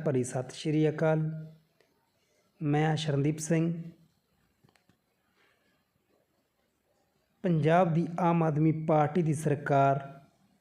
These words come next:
ਪੰਜਾਬ ਦੀ ਜਨਤਾ ਦੇ ਨਾਲ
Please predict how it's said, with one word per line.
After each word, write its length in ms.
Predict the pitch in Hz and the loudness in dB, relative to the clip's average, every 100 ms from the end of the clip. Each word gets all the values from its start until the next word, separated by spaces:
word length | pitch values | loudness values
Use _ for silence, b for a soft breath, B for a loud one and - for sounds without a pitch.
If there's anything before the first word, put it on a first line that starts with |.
| _ _ _ _ _ b b b b b b b - | _ _ _ _ _ b b b b b b b -4
ਪੰਜਾਬ 640 | 160 135 120 147 165 165 | 0 0 2 4 4 4
ਦੀ 100 | 160 | 2
ਜਨਤਾ 400 | 139 147 143 165 | 2 2 2 2
ਦੇ 120 | 151 | 4
ਨਾਲ 340 | 139 135 135 | 2 0 -2